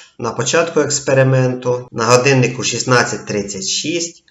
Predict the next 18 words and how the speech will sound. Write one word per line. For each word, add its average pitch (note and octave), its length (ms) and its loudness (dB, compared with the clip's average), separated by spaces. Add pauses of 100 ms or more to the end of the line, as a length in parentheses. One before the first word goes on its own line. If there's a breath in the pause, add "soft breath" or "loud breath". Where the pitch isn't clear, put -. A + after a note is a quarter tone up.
(140)
смартфон B2+ 720 -4
заряджений A2+ 760 0
на A2 160 -2
тринадцять A#2 680 -2
відсотків, C3 760 -6
тобто C3 680 0
майже B2+ 240 0
повністю A#2+ 560 -2
розряджений. G2+ 880 -8 (560)
О A2 80 -2
шістнадцятій A#2+ 800 2
сорок D3+ 800 2
шістнадцять C3 800 -2
відсотків, B2+ 800 -2 (800)
о - 120 -4
шістнадцятій B2+ 640 2
п'ятдесят B2 640 2
дві C#3+ 540 -4